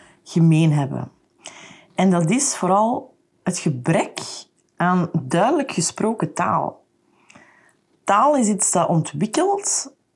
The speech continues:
is een hulpmiddel, is een bepaalde laag waarop wij kunnen communiceren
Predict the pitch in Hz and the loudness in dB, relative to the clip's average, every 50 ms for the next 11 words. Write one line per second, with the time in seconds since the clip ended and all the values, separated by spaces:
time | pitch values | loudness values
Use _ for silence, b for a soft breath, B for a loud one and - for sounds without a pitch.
0 | _ _ _ 202 175 160 170 156 131 123 160 196 240 233 - - 285 285 302 294 | _ _ _ 0 2 4 4 2 2 2 2 2 2 0 0 -2 0 0 0 0
1 | 311 381 - - 190 175 180 160 156 - - 226 233 247 240 202 175 156 151 147 | 0 0 0 0 0 2 2 0 0 0 -2 0 0 2 2 2 2 2 2 2
2 | 147 147 170 214 285 392 415 - - - - - - B B B B B B B | 2 2 2 2 0 -2 -2 -4 -8 -10 -12 -12 -16 B B B B B B B
3 | B B B B B B B - 170 165 165 160 233 254 254 - 262 226 220 - | B B B B B B B 0 2 2 2 2 0 -2 -2 -2 -2 -2 -2 0
4 | - 208 196 190 - - 180 180 170 156 143 - - - - 190 202 220 247 277 | 0 0 0 0 0 0 2 2 2 2 2 0 0 0 0 0 2 2 0 0
5 | 349 381 392 | 0 -2 -2